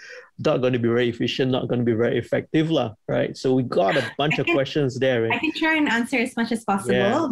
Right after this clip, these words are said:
Speaker 2: but definitely I would say if you ever have to,
Speaker 1: Mm-hmm.
Speaker 2: I mean, like, if you have the opportunity, go and have a hearing tested,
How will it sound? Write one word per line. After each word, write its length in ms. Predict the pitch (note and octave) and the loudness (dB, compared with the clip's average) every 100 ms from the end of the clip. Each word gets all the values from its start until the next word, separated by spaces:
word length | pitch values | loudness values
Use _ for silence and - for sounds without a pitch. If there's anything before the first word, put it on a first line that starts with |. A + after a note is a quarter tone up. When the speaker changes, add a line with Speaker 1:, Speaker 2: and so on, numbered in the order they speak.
| G3 | 0
Speaker 2:
but 140 | G3 | 0
definitely 720 | G#3+ A3+ D4 A#3 A#3+ B3 B3 G3+ | 0 0 0 2 0 0 -2 0
I 100 | G#3 | 0
would 180 | G#3 G#3 | 0 0
say 260 | A3 G3+ G3+ | 0 0 0
if 160 | G#3+ | -2
you 120 | C#4 C4+ | 0 0
ever 300 | G#3+ G3+ G#3 | 0 0 0
have 220 | G3+ G3+ | -2 -2
to, 80 | G3+ | -4
Speaker 1:
Mm-hmm. 280 | A2+ G#2 A2 | -4 -6 -4
Speaker 2:
I 40 | |
mean, 100 | A2+ | 0
like, 200 | C4+ A#3+ - - | 0 -2 -8 -4
if 180 | A3 | -2
you 180 | A#3+ A#3+ | 0 0
have 320 | G#3+ A3+ A#3 | 0 0 0
the 80 | A3+ | 0
opportunity, 680 | F#3+ G3 A3 - G#3+ G#3 A3+ | 0 0 -4 0 0 2 -2
go 100 | G#3 C#4+ | -2 0
and 120 | D4 | 2
have 200 | B3+ A3+ | 2 0
a 40 | |
hearing 420 | A3 A3 G#3 G3+ G3+ | 0 2 4 4 2
tested, 760 | G3 G3 G3 - A3+ C#4 F#4+ | 0 0 -4 -4 0 2 0